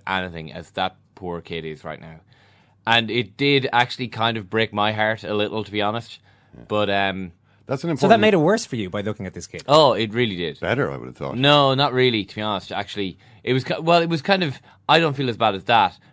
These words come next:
Speaker 1: but at the same time, God, this is really depressing. I really, like, imagine, I would have been sitting in front of this kid when the final whistle went and Galway had won.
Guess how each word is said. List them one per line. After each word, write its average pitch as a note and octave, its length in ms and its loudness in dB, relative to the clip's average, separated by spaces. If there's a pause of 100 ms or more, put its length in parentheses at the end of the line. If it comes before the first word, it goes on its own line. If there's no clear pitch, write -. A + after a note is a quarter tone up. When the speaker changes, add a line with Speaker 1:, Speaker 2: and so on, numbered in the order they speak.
(140)
Speaker 1:
but A#2 100 -2
at G#2 80 -4
the F#2+ 80 -14
same B2+ 180 0
time, G2+ 340 -4 (340)
God, A2 380 2 (380)
this A#2+ 200 -10
is G#2 100 -12
really A2 220 -2
depressing. G2 500 -4
I F2+ 80 -4
really, A2 380 -4
like, B2 200 0
imagine, D3 360 -2 (220)
I D3+ 100 4
would F3 140 0
have D3 80 -4
been C#3+ 140 -4
sitting C#3+ 300 -4
in A#2+ 80 -6
front A#2+ 180 -8
of G#2 80 -14
this G#2 240 -10 (240)
kid G#2 320 -2
when A2 180 -4
the G2+ 60 -8
final G#2+ 260 -4
whistle G2+ 220 -6
went G2 200 -4
and F#2 120 -10
Galway G2 260 -4
had F#2+ 120 -10
won. F#2 400 -6